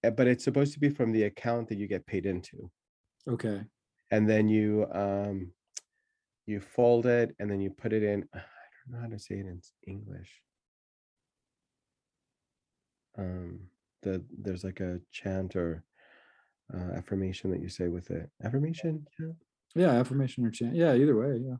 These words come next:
Speaker 1: Um, so in Spanish, it would be, uh, "Con la abundancia de mi dinero multiplique todo lo que es mío." So, "With the abundance of my money,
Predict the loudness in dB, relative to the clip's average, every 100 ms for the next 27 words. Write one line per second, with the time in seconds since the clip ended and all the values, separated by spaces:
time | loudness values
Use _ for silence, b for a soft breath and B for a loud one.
0 | _ _ _ -2 0 2 0 -2 -6 -12
1 | _ _ _ _ -18 -18 _ _ _ _
2 | _ _ _ _ 0 6 8 8 6 4
3 | -2 2 4 6 4 2 0 0 2 2
4 | 2 0 -2 -6 -4 -6 -8 -12 _ _
5 | _ _ _ _ _ _ _ _ _ _
6 | _ _ 2 6 6 6 4 2 2 2
7 | 4 4 4 2 2 -2 -4 -6 -4 -6
8 | -4 -2 -2 0 0 0 -2 -2 0 2
9 | 2 0 -6 _ _ _ _ b b b
10 | b b -12 -2 0 0 -2 -2 0 0
11 | 2 0 2 -2 -4 -6 -4 -2 -2 -2
12 | -2 -2 -4 -6